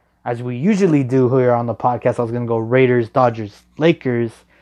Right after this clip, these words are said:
and I don't have any Kings news for you guys. Sorry. I wish I had a soundboard so I could do the wah, wah, wah. <laughs> Anyhow, since we're talking basketball, let's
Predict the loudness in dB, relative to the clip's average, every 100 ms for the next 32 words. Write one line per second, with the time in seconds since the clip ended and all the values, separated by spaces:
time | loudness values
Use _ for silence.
0 | _ -10 -6 -4 -2 -2 -2 -8 -6 -4
1 | -4 -6 -8 -10 -12 -14 -12 -10 -10 -12
2 | 0 4 4 2 -4 -14 _ _ _ _
3 | -10 -8 -6 -6 -8 -8 -4 -4 -4 -4
4 | -6 -6 -10 -8 -8 -8 -8 -4 -4 -4
5 | -4 -4 -4 -8 -10 -8 -6 -6 -8 -12
6 | _ -18 -16 -16 -20 -20 _ _ -20 _
7 | _ 0 4 4 6 6 6 4 -4 _
8 | _ _ _ _ -4 -4 -4 0 2 4
9 | 2 4 2 2 -4 -4 -4 0 0 0
10 | -4 -8 0 4 6 6 4 2 -2 -6
11 | -18